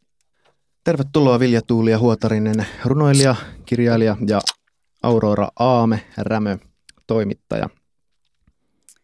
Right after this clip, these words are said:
kirjoittamisesta podcastin kolmanteen jaksoon. Tänään puhutaan editoimisesta, eli tekstin hiomisesta, eli siitä, että, että miten siitä keskeneräisestä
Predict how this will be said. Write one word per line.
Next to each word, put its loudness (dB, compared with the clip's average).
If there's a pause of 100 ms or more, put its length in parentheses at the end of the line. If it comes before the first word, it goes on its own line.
(1120)
kirjoittamisesta -4
podcastin -4
kolmanteen -2
jaksoon. -6 (1200)
Tänään 0
puhutaan 0
editoimisesta, -4
eli -2 (100)
tekstin -2
hiomisesta, -4
eli -2 (840)
siitä, 0
että, -4
että -8 (1400)
miten 0
siitä -2 (640)
keskeneräisestä -4